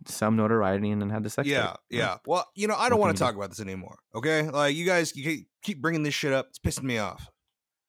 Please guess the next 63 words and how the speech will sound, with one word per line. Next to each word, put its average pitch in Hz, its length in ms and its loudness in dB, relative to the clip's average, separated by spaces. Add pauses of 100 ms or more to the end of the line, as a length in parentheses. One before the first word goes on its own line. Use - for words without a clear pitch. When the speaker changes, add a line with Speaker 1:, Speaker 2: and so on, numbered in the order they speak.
(240)
Speaker 2:
all 98 60 -8
right? 110 180 -2 (320)
So - 180 0
much 185 200 2
that 165 100 4
I 156 40 4
wanna 151 260 4
go 139 420 4 (260)
into 143 220 2
Speaker 1:
All 135 40 4
Speaker 2:
a - 20 2
Speaker 1:
right, - 80 -4
fair 139 160 4
enough, 131 160 4
Speaker 2:
cage 113 80 -4
Speaker 1:
man. 107 180 -6
Speaker 2:
and 113 140 -6
punch 131 180 2
someone 123 200 0
in 110 60 -2
the 110 80 -4
face, 104 460 -4 (260)
but 120 80 -2
that's 120 140 -2
neither 127 300 2
here 117 160 0
nor 98 160 -2
there, - 240 -16 (420)
all 101 80 0
right? 117 200 2 (1500)
Oh, 113 120 2
I'm 117 140 0
going 113 280 0
to, 98 120 -10
Speaker 1:
Okay, 101 280 -2
just 107 80 -6
Speaker 2:
but 135 120 0
that's, 151 240 0
Speaker 1:
punch 120 100 4
Speaker 2:
that's 139 120 2
Speaker 1:
me 104 80 2
in - 20 4
Speaker 2:
neither 117 100 0
Speaker 1:
the 113 40 0
Speaker 2:
here 117 80 0
Speaker 1:
face, 107 80 -2
Speaker 2:
nor 107 60 -2
there. 101 140 2
Speaker 1:
please. 104 140 0
Speaker 2:
We'll, 127 300 4
uh, 117 100 4
we'll 120 100 2
get 131 120 0
into 127 120 2
the 113 100 -2
physical 110 380 -2
abuse 104 320 -4
of 104 60 -4
this 101 120 -6
podcast 98 540 -2
later, 98 320 -6
but, 127 180 -2
like, 135 360 0